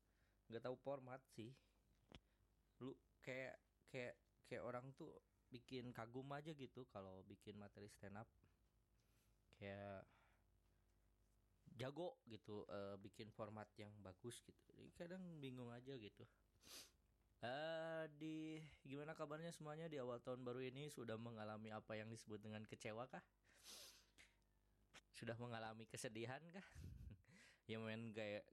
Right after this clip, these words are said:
karena kemarinnya banjir, bencana banjir di Jakarta dan di daerah Cimareme ya,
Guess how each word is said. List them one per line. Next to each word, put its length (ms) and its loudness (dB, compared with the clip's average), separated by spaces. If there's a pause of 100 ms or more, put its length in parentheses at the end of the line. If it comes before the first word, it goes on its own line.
karena 480 -4
kemarinnya 720 0
banjir, 600 0
bencana 360 -6
banjir 400 -6 (120)
di 360 -8 (560)
Jakarta 720 -2
dan 160 -4
di 400 0 (720)
daerah 320 4 (560)
Cimareme 560 0
ya, 80 -6